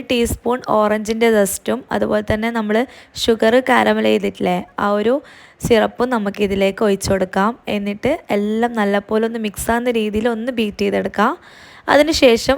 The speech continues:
ഒരു രണ്ട് ടേബിൾ സ്പൂൺ സൺഫ്ലവർ ഓയിലും കൂടി ഒഴിച്ചിട്ട് വീണ്ടും അതൊന്ന് മിക്സ് ആക്കി കൊടുക്കാം. എന്നിട്ടൊരു സ്പാച്ചില ഉപയോഗിച്ചിട്ട് നമ്മുടെ ഇതാ അരിച്ച് മാറ്റി വെച്ചിട്ടുള്ള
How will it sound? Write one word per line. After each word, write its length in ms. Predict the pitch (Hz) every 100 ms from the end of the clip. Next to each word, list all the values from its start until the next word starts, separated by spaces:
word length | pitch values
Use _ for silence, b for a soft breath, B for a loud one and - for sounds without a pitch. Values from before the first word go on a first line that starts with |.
| - 233
ഒരു 100 | 262 254
രണ്ട് 280 | 240 247 302 269
ടേബിൾ 300 | 214 196 214 -
സ്പൂൺ 220 | - 247 - -
സൺഫ്ലവർ 440 | 214 196 214 214 220
ഓയിലും 240 | 202 208 208
കൂടി 140 | 208 - - _ - _ -
ഒഴിച്ചിട്ട് 480 | 208 202 - 190 247 392 B B B B 277
വീണ്ടും 280 | 311 320 311
അതൊന്ന് 280 | 233 214 240 302
മിക്സ് 220 | 285 - 208
ആക്കി 100 | -
കൊടുക്കാം. 340 | 196 - - - -
എന്നിട്ടൊരു 340 | - - 349 -
സ്പാച്ചില 460 | - 247 214 - 226 220
ഉപയോഗിച്ചിട്ട് 640 | 196 190 190 - 185 269 403 - B B B B 254
നമ്മുടെ 240 | 247 240 233
ഇതാ 120 | 226 226 -
അരിച്ച് 340 | 214 226 - 247
മാറ്റി 280 | 233 208 214 220
വെച്ചിട്ടുള്ള 500 | 220 208 202 202